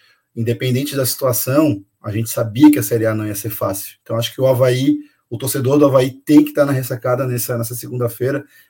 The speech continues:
mesmo sendo numa segunda-feira, mesmo sendo numa segunda-feira, oito horas da noite. Vão pra ressacada e vamos ajudar o Avaí, galera. Esse é o momento de a gente se,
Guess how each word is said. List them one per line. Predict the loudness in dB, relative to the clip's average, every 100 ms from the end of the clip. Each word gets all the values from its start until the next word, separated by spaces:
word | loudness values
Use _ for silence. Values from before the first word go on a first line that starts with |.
| -4
mesmo | 2 4 4 2
sendo | -2 -4
numa | -4 -6
segunda-feira, | -6 -6 -8 -8 -2 2 2 2
mesmo | 0 -2 -4
sendo | -6 -6
numa | -6
segunda-feira, | -8 -8 -6 -6 -4 -2
oito | -2 0
horas | 0 0 0
da | -2
noite. | -4 -6 -16 _ _ _ _ _
Vão | -8 0 2
pra | 4 4
ressacada | 2 -2 -2 -2 0
e | -4
vamos | -4 -4
ajudar | -4 0
o | 2
Avaí, | 4 2 0
galera. | -6 -12 _ _ _ _
Esse | -12 -6 -2
é |
o | 0
momento | 2 2 2 0
de | 2
a | 2
gente | 2 -2 -4
se, | -4 4 4 4